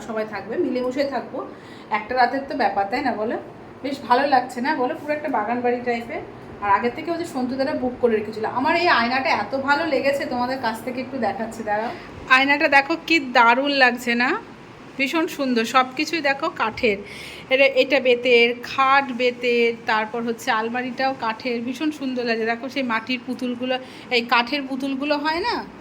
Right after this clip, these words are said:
সেইগুলো খুব সুন্দর লাগছে দেখতে। আমার আয়নাটা খুব পছন্দ হয়েছে।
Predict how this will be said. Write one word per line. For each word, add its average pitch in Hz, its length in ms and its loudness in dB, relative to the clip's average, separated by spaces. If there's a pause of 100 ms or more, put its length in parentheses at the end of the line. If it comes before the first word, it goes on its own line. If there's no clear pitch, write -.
(180)
সেইগুলো 220 400 -6 (160)
খুব 370 180 -8
সুন্দর 302 220 -2
লাগছে 214 300 0
দেখতে। 208 360 -6 (420)
আমার 294 160 6
আয়নাটা 262 340 4
খুব 311 200 -6
পছন্দ 277 420 0
হয়েছে। 226 420 -2